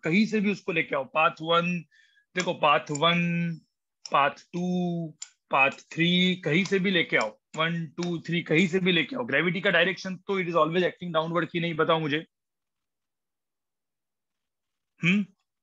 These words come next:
अब ये मैंने, ये मैंने आपको रटवाया था, how to find work done by gravity, gravity and gravity का direction में displacement। अभी हम देखेंगे proof, ठीक है? Now we'll see the proof,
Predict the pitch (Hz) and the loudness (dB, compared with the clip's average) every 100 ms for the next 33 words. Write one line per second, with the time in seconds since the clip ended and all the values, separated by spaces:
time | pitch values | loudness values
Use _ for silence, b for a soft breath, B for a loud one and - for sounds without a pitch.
0 | _ _ 170 151 165 220 214 214 220 165 | _ _ 0 4 4 4 4 2 -2 -2
1 | 160 220 208 214 190 - 233 202 202 202 | 2 2 2 0 -2 -2 -4 -4 -2 0
2 | 185 - 117 _ _ _ _ - 180 175 | 0 -4 -14 _ _ _ _ -4 -4 -2
3 | 214 196 208 190 185 202 202 190 196 202 | -2 0 2 0 -2 -2 -2 0 -2 -2
4 | 262 240 - _ _ - 131 120 143 151 | -2 -4 -4 _ _ -12 -6 -4 -2 4
5 | 220 156 139 135 151 151 156 147 147 160 | 4 4 -2 -6 -6 -2 2 2 0 -4
6 | 160 147 - 151 - 139 135 - b b | -4 -6 -6 -8 -4 -4 -4 -8 b b
7 | - 180 233 220 202 220 220 240 - 226 | 2 6 6 6 4 2 0 0 -2 -2
8 | 180 - - _ _ _ _ _ _ _ | -2 -8 -20 _ _ _ _ _ _ _
9 | - 185 196 - _ _ _ _ _ _ | -12 -2 -2 -2 _ _ _ _ _ _
10 | - 208 233 220 220 240 202 180 | 2 4 6 6 4 2 0 -2